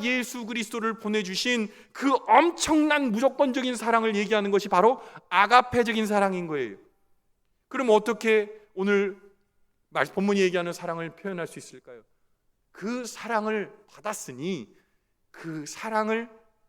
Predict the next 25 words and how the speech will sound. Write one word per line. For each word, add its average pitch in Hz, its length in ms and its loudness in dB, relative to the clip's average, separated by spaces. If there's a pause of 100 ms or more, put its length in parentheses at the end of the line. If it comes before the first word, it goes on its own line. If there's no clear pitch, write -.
(800)
내가 170 640 -2
삶의 269 380 -10
자리에서 196 340 -6
표현하는 247 540 -10
거예요. 101 180 -12 (2250)
어떤 170 180 -18
주석에 165 480 -2
이렇게 143 340 -2
표현되어 143 400 -6
있어요. 101 400 -10 (720)
오늘 139 160 -10
아가페의 143 380 -4
사랑에 131 300 -6
대해 120 120 -6
이렇게 123 240 -10
표현합니다. 101 640 -12
"이 202 240 -10
사랑은 101 640 -12 (340)
하나님께서 226 640 -6
우리를 208 460 -6
위해 170 320 -2 (340)
독생자를 240 1000 -6
보내주신 165 600 -6
무조건적인 185 680 -6
사랑인데 120 800 -4